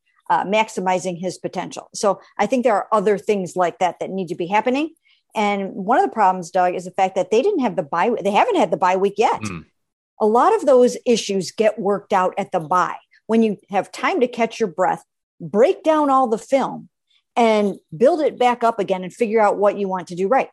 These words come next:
Speaker 1: They haven't had a bye week. So they're just kinda tripping over themselves to get there. And I think that's part of the problem.
Speaker 2: Ohio State ran into a, a similar issue earlier this year, and they didn't fire anybody, but they demoted somebody,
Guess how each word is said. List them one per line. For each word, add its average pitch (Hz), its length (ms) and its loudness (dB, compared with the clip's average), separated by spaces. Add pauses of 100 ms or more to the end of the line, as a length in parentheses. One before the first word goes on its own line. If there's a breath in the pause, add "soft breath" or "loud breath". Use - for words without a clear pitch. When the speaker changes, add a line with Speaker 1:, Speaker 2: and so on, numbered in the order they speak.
(200)
Speaker 1:
They 254 80 2
haven't 349 160 2
had 214 140 2
a - 20 0
bye 180 220 0
week. 190 260 -4
So - 160 -2
they're 302 100 4
just 349 200 0
kinda 208 280 -4 (380)
tripping 240 340 0
over 190 200 0
themselves 175 540 -2
to 190 100 -8
get 202 240 0
there. 269 260 0 (420)
And 214 240 0
I 196 100 2
think 208 180 -2
that's 196 160 -2
part 180 180 -2
of 180 40 -2
the 175 60 -8
problem. - 300 -10 (1300)
Speaker 2:
Ohio 175 240 -2
State 165 280 -2
ran 123 220 0
into 104 220 -2
a, 92 60 -4 (400)
a 92 60 -10
similar 117 400 -2
issue 92 200 -8
earlier 101 260 -2
this 90 220 -8
year, 107 260 0
and 90 100 -4
they 117 80 0
didn't 143 160 -6
fire 190 340 0
anybody, 110 380 -2
but 113 180 -4
they 113 140 -4
demoted 101 500 -2
somebody, 76 480 -12